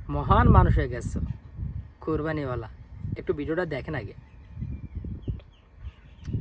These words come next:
কুরবানি দিছে। লক্ষ টাকা খরচ করে কুরবানি দিছে।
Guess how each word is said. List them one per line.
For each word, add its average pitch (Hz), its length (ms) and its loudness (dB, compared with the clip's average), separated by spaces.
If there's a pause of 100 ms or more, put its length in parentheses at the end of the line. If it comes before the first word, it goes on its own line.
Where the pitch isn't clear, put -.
(1500)
কুরবানি 165 400 0
দিছে। - 400 -2
লক্ষ 143 360 -4
টাকা 165 220 -2
খরচ 147 340 -4
করে 165 240 0
কুরবানি 143 460 -2
দিছে। 107 280 -12